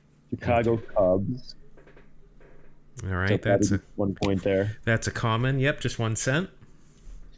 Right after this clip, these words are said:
Speaker 1: Okay, this card. I, I remember this card. The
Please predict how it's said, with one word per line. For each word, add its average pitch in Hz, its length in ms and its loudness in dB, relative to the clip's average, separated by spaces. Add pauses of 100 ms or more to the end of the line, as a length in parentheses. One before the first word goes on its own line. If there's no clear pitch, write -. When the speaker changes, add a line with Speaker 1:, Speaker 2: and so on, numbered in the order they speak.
(540)
Speaker 1:
Okay, 127 540 4
this 139 200 2
card. 98 360 2
I, 98 200 2
I 85 60 -6
remember 113 300 0
this 98 160 -4
card. 90 260 -2
The 98 80 -2